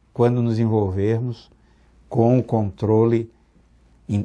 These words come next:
externo, com o controle interno e, principalmente, com o controle social. Eu desejo, ao encerrar aqui essa videoaula, um bom curso nessa disciplina, um bom curso na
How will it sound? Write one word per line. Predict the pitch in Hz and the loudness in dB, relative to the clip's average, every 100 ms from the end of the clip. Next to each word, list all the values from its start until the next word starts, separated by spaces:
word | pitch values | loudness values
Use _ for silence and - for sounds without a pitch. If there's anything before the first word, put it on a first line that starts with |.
| - | -4
externo, | 104 - - 117 156 147 | -8 -8 -2 0 2 0
com | 117 | -2
o | 107 | -4
controle | 107 104 104 107 104 | -4 -6 -4 -4 -4
interno | 92 - 107 127 139 160 - _ _ _ - | -6 -2 -2 -2 -4 -10 -18 _ _ _ -2
e, | 123 | -2
principalmente, | 117 143 175 - 139 127 110 104 120 127 - 127 - _ _ _ _ _ _ | 0 -2 0 -4 -2 -2 0 -2 -2 -4 -10 -14 -16 _ _ _ _ _ _
com | 113 120 | 2 2
o | 120 | 2
controle | 113 104 110 113 117 117 110 _ _ | -2 -2 0 2 2 -2 -8 _ _
social. | - 123 - 110 95 | -6 -4 -2 0 0
Eu | 98 | 2
desejo, | 120 107 131 127 107 95 87 _ _ _ _ _ | 2 2 2 2 0 -6 -12 _ _ _ _ _
ao | 98 | -4
encerrar | 104 - 101 110 110 | -2 -2 -2 0 0
aqui | 90 113 | -2 -6
essa | 101 101 | -6 -4
videoaula, | 107 104 104 104 92 - _ - - _ _ | -4 -2 0 0 -2 -10 _ -20 -20 _ _
um | 101 | -2
bom | 101 156 175 | 4 4 4
curso | - 135 131 - | 0 0 0 -2
nessa | 113 110 101 | -4 -4 -8
disciplina, | 95 85 - 98 131 160 165 - _ - - - - - - | -8 -10 -10 -4 -2 -2 -6 -14 _ -20 -20 -20 -20 -18 0
um | 113 | 0
bom | 104 135 202 170 | 4 4 4 0
curso | - 139 165 131 - - 107 - _ _ _ | -2 4 4 4 -4 -12 -14 -14 _ _ _
na | 104 110 113 107 107 | 0 4 4 2 -2